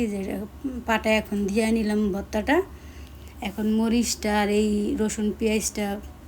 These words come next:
বাইটা নিমু সুন্দর কইরা। বাটার পরে, পরে পটলটা দিয়া নিব এটার ভিতরে। আমার কথার একটু মুখে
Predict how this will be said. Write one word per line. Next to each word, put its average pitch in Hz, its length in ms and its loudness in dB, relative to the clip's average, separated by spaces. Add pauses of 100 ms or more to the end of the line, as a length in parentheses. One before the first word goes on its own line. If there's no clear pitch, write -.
(140)
বাইটা 214 320 2
নিমু 220 240 4
সুন্দর 226 380 0
কইরা। 240 280 2 (640)
বাটার 220 420 2
পরে, 233 240 4
পরে 220 300 0
পটলটা 208 460 -2 (1160)
দিয়া 214 220 2
নিব 202 220 -2
এটার 202 260 -8
ভিতরে। 196 340 -10 (3000)
আমার 226 220 2
কথার 240 340 4
একটু 233 220 2
মুখে 240 380 4